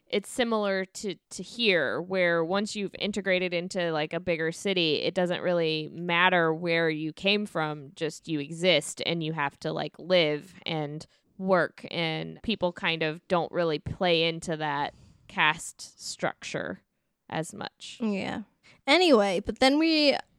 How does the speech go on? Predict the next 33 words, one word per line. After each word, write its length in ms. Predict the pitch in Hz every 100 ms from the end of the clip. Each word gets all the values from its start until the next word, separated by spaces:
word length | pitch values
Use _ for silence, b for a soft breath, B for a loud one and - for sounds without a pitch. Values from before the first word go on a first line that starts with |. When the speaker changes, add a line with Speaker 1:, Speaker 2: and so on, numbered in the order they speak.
| _
Speaker 2:
are 140 | 233 240
treated 400 | - 269 233 262
to 160 | 247
a 80 | 226
scene 640 | 240 - 220 208 208 214 202 -
which 260 | 220 208
is 520 | 220 220 208 208 - - _
semi-important, 1300 | - - 233 294 427 466 453 - 480 403 427 453 427 -
but 120 | 233
it 160 | 95 220
is 180 | 294 247
referenced 500 | 233 226 214 196 196
later 320 | 202 196 185
when 200 | 196 196
they're 280 | 208 208 202
babies, 580 | - 202 196 240 285
when 140 | 233 208
they 120 | 185
are 120 | 190
one-year-old 640 | 202 208 220 220 208 208 208
babies, 600 | 196 185 208 226 240 -
and 180 | - 196
their 100 | 185
parents 400 | 196 220 196 170
bring 200 | - 208
them 160 | 202 196
to 140 | -
the 120 | 202 190
same 300 | 196 196 196
store, 680 | - - 185 208 220 247 - b b b
and 120 | 196 202
they 140 | 208
see 200 | - 190